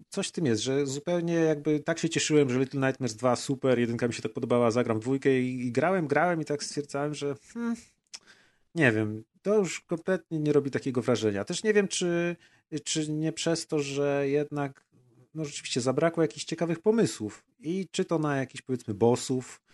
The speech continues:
y, czy na lokacje, bo, y, zwiedzamy tutaj na przykład szkołę, y, szpital i takie kamienice mieszkalne. I to jest wszystko bardzo fajnie zrobione, ale bardzo do siebie podobne.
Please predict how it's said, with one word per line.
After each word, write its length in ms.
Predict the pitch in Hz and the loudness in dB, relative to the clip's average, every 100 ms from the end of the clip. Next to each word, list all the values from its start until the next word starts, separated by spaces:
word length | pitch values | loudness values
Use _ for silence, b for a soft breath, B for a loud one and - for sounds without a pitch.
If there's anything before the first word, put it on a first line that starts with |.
| b b - | b b 0
y, 100 | 107 | 0
czy 160 | 107 143 | 0 2
na 100 | 131 | 4
lokacje, 840 | 110 - 113 - - 113 110 110 113 107 | 4 4 0 0 0 2 2 -2 -6 -2
bo, 340 | 107 107 107 107 | 0 0 0 -2
y, 200 | 107 104 | -4 -2
zwiedzamy 400 | 117 113 113 110 | -2 0 0 -2
tutaj 260 | 113 110 | -4 -4
na 80 | 104 | -4
przykład 260 | - 101 - | -8 -10 -8
szkołę, 640 | - 117 117 123 127 139 _ _ _ - | -4 2 4 4 2 0 _ _ _ -10
y, 140 | 101 95 | -6 -4
szpital 840 | - - 123 123 120 123 123 127 113 | -4 -4 -2 2 4 4 0 -4 -8
i 140 | 104 | -8
takie 340 | - 98 - 107 | -8 -6 -2 0
kamienice 460 | 110 107 107 113 | 0 0 -2 -2
mieszkalne. 680 | 107 107 110 107 110 131 165 - b b b _ _ | -2 -2 -2 0 0 -2 -4 -8 b b b _ _
I 80 | 143 | 4
to 80 | 151 | 6
jest 140 | 143 | 6
wszystko 300 | - 175 151 | 2 0 4
bardzo 220 | 143 139 | 4 4
fajnie 260 | 147 151 139 | 2 0 -2
zrobione, 440 | 131 139 156 180 | -2 0 0 2
ale 240 | 175 170 165 | 0 0 0
bardzo 420 | 160 175 175 165 | 2 2 2 -4
do 80 | 147 | -4
siebie 240 | - 151 | -2 0
podobne. 640 | 147 139 120 107 120 156 | 2 4 4 2 0 -4